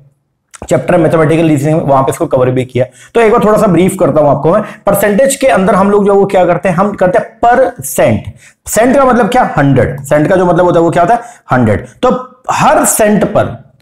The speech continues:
हर हंड्रेड पर value basis निकालते हैं। जैसे अगर मान लो नाइन परसेंट, तो नाइन परसेंट का मतलब क्या,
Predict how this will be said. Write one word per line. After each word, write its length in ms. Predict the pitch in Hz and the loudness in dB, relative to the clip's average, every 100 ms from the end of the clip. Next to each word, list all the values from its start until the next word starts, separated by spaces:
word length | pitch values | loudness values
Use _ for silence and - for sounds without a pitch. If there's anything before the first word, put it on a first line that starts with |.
| _ - | _ -6
हर 140 | 180 254 | -2 0
हंड्रेड 400 | 202 196 214 202 | 2 2 2 0
पर 360 | 156 127 - 139 | 0 -2 -2 0
value 300 | 165 196 196 | 2 2 2
basis 240 | 185 180 | 0 0
निकालते 380 | 165 123 - 113 | 0 2 0 -2
हैं। 80 | - - | -6 -6
जैसे 180 | - 226 | -2 0
अगर 180 | 190 208 | 2 2
मान 140 | 190 | 2
लो 80 | 202 | 2
नाइन 340 | 175 147 208 226 | 2 2 2 0
परसेंट, 520 | - 170 - 123 - | 0 -2 0 0 0
तो 80 | 147 | 0
नाइन 220 | 160 208 | 0 0
परसेंट 280 | - 196 196 | -2 -4 -2
का 80 | 196 | -2
मतलब 260 | 185 185 | -2 -2
क्या, 160 | - | -2